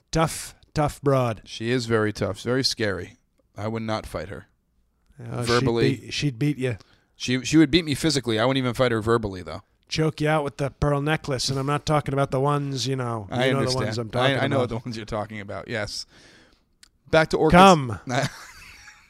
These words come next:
Speaker 2: Thank you for clearing that up. I wasn't sure, but thank you. Um,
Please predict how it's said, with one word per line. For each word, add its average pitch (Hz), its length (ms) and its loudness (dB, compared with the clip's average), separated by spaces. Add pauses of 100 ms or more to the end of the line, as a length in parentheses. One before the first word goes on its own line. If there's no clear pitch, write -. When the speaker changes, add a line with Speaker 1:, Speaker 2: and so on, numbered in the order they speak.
(920)
Speaker 2:
Thank 156 240 4
you 156 80 4
for 143 100 -4
clearing 143 280 2
that 131 200 2
up. 139 160 6
I 117 60 2
wasn't 131 360 -4
sure, 127 380 -2
but 110 220 -12
thank 127 280 -4
you. 110 220 -6 (580)
Um, 123 440 0